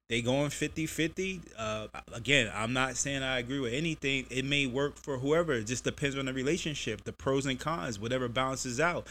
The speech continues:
Sometimes the man, the woman might make all the money in the household, and, and, and the man might be the one watching the kids, you know, and someone might say, "Yeah, that's feminine," but that's really not. It's just, like, a balance, you know what I'm saying? Whoever,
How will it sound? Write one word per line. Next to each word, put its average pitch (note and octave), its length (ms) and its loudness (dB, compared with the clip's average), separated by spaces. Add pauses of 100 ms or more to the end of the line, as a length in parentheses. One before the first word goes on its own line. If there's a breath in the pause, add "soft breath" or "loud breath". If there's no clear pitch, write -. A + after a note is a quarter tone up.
(280 loud breath)
Sometimes B2+ 600 -2
the C3 80 0
man, D3+ 340 0
the C3 100 4
woman C#4 320 4
might G#3+ 200 2
make D3+ 240 4
all C#3 140 0
the C3 100 0
money A#2+ 360 2
in G#2+ 80 -2
the G#2 60 0
household, G#2+ 680 -2
and, G#2+ 160 -4
and, G#2+ 220 -6
and A#2 120 -4
the G#2+ 60 -2
man A#3+ 360 0
might C#3+ 320 0 (320 soft breath)
be C3+ 120 4
the C3 80 4
one B2+ 280 2
watching B2+ 360 0
the B2+ 100 -8
kids, A#2+ 440 -2
you B2 80 0
know, B2+ 160 0
and A#2 80 0
someone D3+ 260 0
might E3 140 4
say, C#3 240 4
"Yeah, G2 140 -4
that's C3 260 -2
feminine," B2+ 580 0
but C#3+ 80 -6
that's F#3+ 240 -4
really G#3+ 240 4
not. G#3+ 320 -4
It's E3 160 -2
just, F#3 180 -2
like, F3 200 -6
a D3+ 80 0
balance, D3 640 -2
you D3+ 60 -2
know D#3 40 -4
what D#3 40 -6
I'm D#3 60 -6
saying? D#3 260 -4
Whoever, F3 680 0